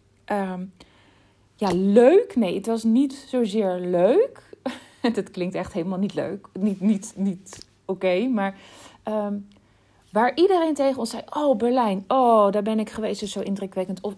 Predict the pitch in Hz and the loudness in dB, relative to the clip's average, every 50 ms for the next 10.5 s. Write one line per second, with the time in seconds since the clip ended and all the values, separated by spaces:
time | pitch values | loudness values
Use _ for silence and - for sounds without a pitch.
0 | - - 226 233 233 214 202 185 185 226 226 226 220 220 214 208 226 233 240 233 | -4 -2 0 4 4 4 4 4 2 2 2 2 2 0 0 0 0 0 -2 -4
1 | 233 202 214 208 202 - 214 202 190 214 220 214 202 180 202 220 233 233 226 220 | -4 -6 -6 -6 -4 -4 -4 -2 -2 -2 -2 -2 -2 -2 -2 -2 0 -2 -2 -4
2 | - 226 214 214 - 202 202 - - 247 226 208 202 - - 262 277 269 262 262 | -4 -6 -6 -6 -8 -10 -8 -8 -8 -6 -6 -6 -8 -6 -4 -2 -2 0 0 0
3 | 247 233 233 220 - - 220 208 208 - 214 208 208 208 202 202 208 214 226 202 | -2 -4 -6 -8 -6 -4 -4 -2 -4 -4 -6 -4 -4 -4 -4 -2 -4 -4 -2 -2
4 | 208 180 165 185 226 262 247 240 214 196 196 196 - - 196 190 190 196 196 214 | -4 -4 -2 0 2 2 2 0 0 -2 -4 -6 -6 -6 -6 -4 -2 -2 -2 -2
5 | - 220 226 214 220 240 226 220 208 226 233 226 - 190 180 190 185 185 - - | 0 0 0 0 0 -2 -2 -2 -4 -4 -4 -4 -6 -6 -4 -6 -6 -6 -8 -10
6 | 185 190 - - _ - - - - - - - - - - - - _ _ 214 | -12 -12 -12 -16 _ -20 -20 -20 -20 -20 -20 -20 -20 -20 -20 -20 -20 _ _ 0
7 | 269 269 254 233 247 277 302 254 254 - - 294 302 302 285 - - 214 196 220 | 0 0 0 0 2 2 2 0 -2 -4 -4 -4 -4 -4 -4 -8 -8 -6 -4 -2
8 | 240 233 220 220 196 190 190 190 220 247 294 294 - - - - - - - _ | -2 -2 -2 -4 -4 -4 -4 -4 -4 -2 -2 -4 -4 -6 -8 -8 -8 -12 -16 _
9 | - 220 226 214 196 220 240 214 254 302 339 339 302 262 247 269 294 330 320 277 | -10 -8 -6 -4 -2 -2 0 2 2 2 2 2 2 2 2 2 2 0 0 -2
10 | 233 240 277 320 359 320 - - - | 0 0 0 0 -2 -4 -8 -16 -20